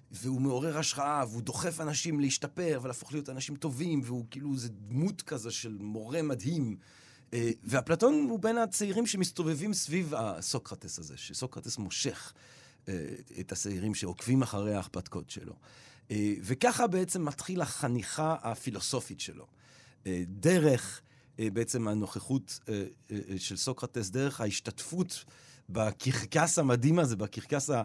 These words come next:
<laughs> המטאפיזי, אולי הקרקס הפילוסופי, האתי, הקרקס האתי, הייתי אומר, אה, שסוקרטס מקיים. ובעצם, אה, בשלוש מאות תשעים ותשע מוציאים את סוקרטס להורג.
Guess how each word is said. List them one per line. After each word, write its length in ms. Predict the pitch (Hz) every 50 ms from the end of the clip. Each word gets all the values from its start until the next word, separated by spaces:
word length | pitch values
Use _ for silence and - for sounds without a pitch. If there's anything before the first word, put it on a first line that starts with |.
| - -
<laughs> 260 | - - - - -
המטאפיזי, 720 | 151 131 117 135 160 - 143 123 - 147 156 147 127 120
אולי 220 | 104 101 104 107 110
הקרקס 440 | 110 - 98 - - 120 120 - 117
הפילוסופי, 1040 | 107 98 - - - - - - - - 131 117 113 - 143 151 147 - 127 104 - - - -
האתי, 480 | 107 113 - 170 202 - - 147 110 - -
הקרקס 480 | 95 95 - 127 - - - 151 135 -
האתי, 340 | 127 - 170 170 170 - 107
הייתי 220 | 92 87 85 - 90
אומר, 160 | 82 80 76 - - - 233 - - - - - - -
אה, 100 | 113 110 107
שסוקרטס 680 | 101 - 123 - - 139 127 - 127 - - 110 - 113
מקיים. 520 | 110 98 - 104 95 90 78 73 82 104 - - - - - - - -
ובעצם, 1000 | - 127 95 90 117 127 113 139 151 - 233 262 269 - - 220 196 175 180 180 - - -
אה, 260 | 127 127 120 120 120 120 - 107 110 110 110 110 - - 101
בשלוש 320 | 92 113 - - 185 196 -
מאות 140 | 196 180 170
תשעים 260 | - 147 - 147 147 143
ותשע 380 | 139 - 151 147 139 - 131
מוציאים 420 | 117 110 110 - - 123 127 131 127
את 100 | 117 -
סוקרטס 600 | - 120 - - 117 - - 113 101 - - -
להורג. 440 | 104 95 85 85 78 80 76 80